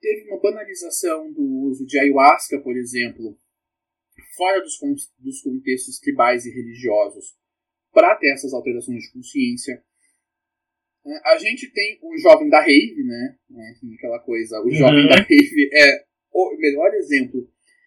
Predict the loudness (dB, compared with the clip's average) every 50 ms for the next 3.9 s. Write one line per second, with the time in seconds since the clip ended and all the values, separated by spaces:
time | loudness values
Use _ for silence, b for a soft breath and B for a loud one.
0 | _ _ _ _ _ -2 -2 2 4 2 2 2 _ 2 4 4 4 2 0 -2
1 | -4 -14 -18 -18 _ -4 -2 -2 -2 -2 -4 -4 -6 -4 -4 -6 -6 -2 4 4
2 | 4 4 4 -2 -4 -8 -12 -18 -10 -10 -10 -8 -6 -8 -6 -4 -4 -4 -4 -4
3 | -6 -8 -8 -10 -6 -6 -6 -6 -4 -6 -2 0 0 0 0 -2 -4